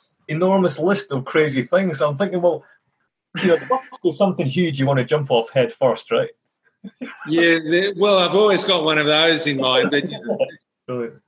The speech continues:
Speaker 2: but that's, that's now your problem, Alan, because you've been to the deepest, so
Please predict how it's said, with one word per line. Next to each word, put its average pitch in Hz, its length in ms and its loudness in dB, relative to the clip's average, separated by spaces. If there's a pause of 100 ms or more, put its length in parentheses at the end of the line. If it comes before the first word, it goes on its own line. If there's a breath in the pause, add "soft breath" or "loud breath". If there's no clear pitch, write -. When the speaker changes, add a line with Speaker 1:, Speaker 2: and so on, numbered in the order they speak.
Speaker 2:
but 190 120 0
that's, 202 260 -2 (200)
that's 208 320 0
now 190 300 4
your 180 340 2
problem, 185 400 0
Alan, 143 320 0
because 151 540 -2
you've 160 480 -2
been 180 240 0
to 165 140 0
the 139 120 -4
deepest, 156 800 -4 (380)
so 151 640 0